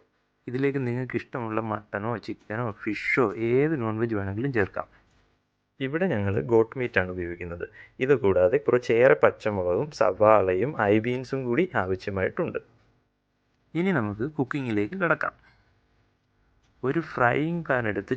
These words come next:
ചൂടാക്കി അതിലേക്ക് കുറച്ച് കോക്കനട്ട് ഓയിൽ ഒഴിക്കുക. അതിനുശേഷം അരിഞ്ഞു വെച്ചിരിക്കുന്ന സവാള അതിലേക്കിട്ട് നന്നായിട്ട് ഗോൾഡൻ കളർ ആകുന്നത് വരെ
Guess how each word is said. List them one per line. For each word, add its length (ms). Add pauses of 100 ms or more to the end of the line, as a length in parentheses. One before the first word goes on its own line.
ചൂടാക്കി 520 (140)
അതിലേക്ക് 480
കുറച്ച് 320
കോക്കനട്ട് 520
ഓയിൽ 220
ഒഴിക്കുക. 380 (880)
അതിനുശേഷം 760
അരിഞ്ഞു 320
വെച്ചിരിക്കുന്ന 500
സവാള 440 (160)
അതിലേക്കിട്ട് 720 (440)
നന്നായിട്ട് 680
ഗോൾഡൻ 520
കളർ 300
ആകുന്നത് 400
വരെ 240